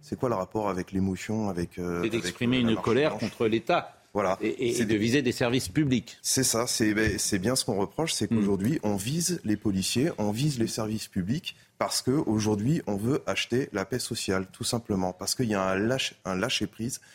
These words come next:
Speaker 1: il y a un lâcher-prise de l'État, il y a un laisser-faire qui dure depuis maintenant plus de trente ans. On le dénonce depuis plus de trente ans, ce laisser-faire. Et aujourd'hui, eh bien, j'ai envie de dire, on en paye le prix, et on le paye au prix fort.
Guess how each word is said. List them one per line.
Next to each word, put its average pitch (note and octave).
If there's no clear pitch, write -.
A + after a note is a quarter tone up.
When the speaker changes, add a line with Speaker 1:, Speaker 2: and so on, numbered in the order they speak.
Speaker 1:
il -
y G2
a F#2+
un F#2+
lâcher-prise B2
de F#2+
l'État, F2+
il F2+
y G2
a G2
un F#2
laisser-faire A#2+
qui -
dure G#2
depuis G2+
maintenant G2
plus D#3+
de -
trente -
ans. G#2+
On A2
le G#2+
dénonce A2+
depuis G2+
plus -
de -
trente -
ans, B2+
ce -
laisser-faire. G2+
Et A#2+
aujourd'hui, B2
eh G2
bien, A2+
j'ai A2
envie G#2+
de A2
dire, C#3+
on A2+
en G#2+
paye D3
le G#2+
prix, C3
et G2+
on G#2
le A2+
paye D3+
au A#2
prix -
fort. -